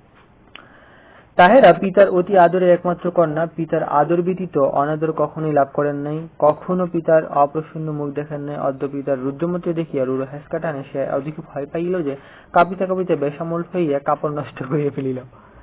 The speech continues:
অবেলায় স্নান করাইয়া দেওয়া, দেওয়া হইল বলিয়া, আহ, অত্যাধিক, আহ, ভয়ে বিহ্বল হয়ে বলিয়া সে রাতে, উম, তেহরার, তাহেরার জ্বর হইল। একই বড় ঘরের মেয়ে, তা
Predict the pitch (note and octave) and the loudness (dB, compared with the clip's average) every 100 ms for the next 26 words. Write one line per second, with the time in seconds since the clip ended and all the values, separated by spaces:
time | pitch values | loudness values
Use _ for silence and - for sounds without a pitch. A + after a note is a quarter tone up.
0 | - - - - _ _ _ _ _ - | -20 -20 -20 -20 _ _ _ _ _ -20
1 | _ E3 G#3+ B3+ A#3+ F#3+ F3 D#3+ F3+ F3+ | _ 6 8 10 8 4 2 2 4 6
2 | G3+ G#3+ G#3 F#3+ D#3+ E3 E3 E3+ E3 E3 | 4 6 4 4 6 8 8 8 6 0
3 | A3+ G3 D#3 D3 D3 D3+ D#3+ D#3 D#3 D#3+ | -10 -8 -6 -2 2 6 6 4 0 0
4 | D#3+ E3+ E3 C3 C3+ - - C#3+ C#3+ F3 | 0 -2 -2 0 0 -2 -4 -2 -2 -2
5 | D#3 D3+ D3+ D#3 G3+ C#3+ C#3 C3+ - D3 | -4 -4 -8 -10 -8 -4 -4 -4 -2 0
6 | D3 C#3 C#3+ C#3 D3 C#3+ D#3 E3 D#3 C3+ | 2 2 -2 -4 -6 -2 -2 0 -2 -2
7 | C3+ C#3 C3+ C#3+ - D3 C#3 C3+ C#3+ C3+ | -4 -4 -2 -4 -4 -2 -2 -2 -4 -6
8 | - _ - E3+ C3+ C#3 C3+ C#3+ C#3+ C#3 | -10 _ -18 -12 -10 -10 -10 -8 -4 0
9 | C#3 - - C#3+ C#3 C#3+ C#3+ C#3+ C#3 - | -2 -2 -6 -4 -4 -4 0 2 0 -8
10 | - - - - C#3 D3 D3+ D#3 D#3 E3 | -20 -20 -20 -14 -8 -2 -2 -2 -4 -4
11 | F3+ - D3 D#3+ D3+ D3+ D3 C#3+ - C#3 | -6 -6 -8 -6 -4 -4 -4 -6 -6 -4
12 | C#3+ C#3 - C#3+ C#3 C#3 B2+ C#3 - C3+ | -4 -6 -10 -10 -6 -6 -8 -10 -4 -2
13 | C3 | -2